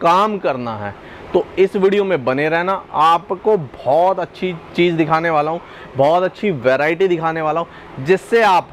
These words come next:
अपने business की शुरुआत करके market में धमाका मचा सकते हो। इसमें आपको margin भी बहुत अच्छा मिलने वाला है, ये नहीं कि margin नहीं मिलेगा, margin बहुत बढ़िया मिलेगा।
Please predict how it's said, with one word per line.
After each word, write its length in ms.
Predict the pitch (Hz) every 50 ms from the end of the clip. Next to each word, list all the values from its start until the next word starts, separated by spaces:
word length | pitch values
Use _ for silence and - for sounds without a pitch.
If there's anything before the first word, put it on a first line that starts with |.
| - - -
अपने 380 | 156 165 - - 196 202 214 196
business 400 | 190 180 165 175 180 185 - -
की 160 | - 202 180
शुरुआत 640 | - - - 160 139 131 127 151 175 202 220 196 -
करके 420 | 262 190 175 165 147 - 190 190 180 - - - - - - 151
market 640 | 160 165 170 175 180 185 185 175 170 190 196 180 185
में 240 | 170 175 175 160 143
धमाका 420 | 127 131 143 135 139 135 - 160
मचा 260 | 147 131 - - 120 113
सकते 300 | - 113 - - - 110
हो। 200 | 107 101 104 - - - -
इसमें 400 | 180 185 - - - 226 233 240
आपको 360 | 214 196 196 190 - - 226 208
margin 480 | 190 180 175 175 175 170 196 202 202
भी 80 | 202 202
बहुत 340 | 160 131 117 127 151 170 170
अच्छा 300 | 185 - - - 202 196
मिलने 400 | 190 165 147 143 147 156 160 160
वाला 240 | 143 120 113 110 107
है, 100 | 113 123
ये 140 | 139 156 165
नहीं 160 | 180 202 208
कि 100 | 214 214
margin 360 | 196 185 175 175 170 170 180
नहीं 180 | 175 160 143 143
मिलेगा, 300 | 135 123 117 110 110 98 - - - - - - - 143
margin 480 | 156 170 180 185 190 185 214 214 190
बहुत 340 | 147 139 147 180 196 208 185
बढ़िया 280 | 175 160 151 135 123 117
मिलेगा। 360 | 117 107 107 104 104 104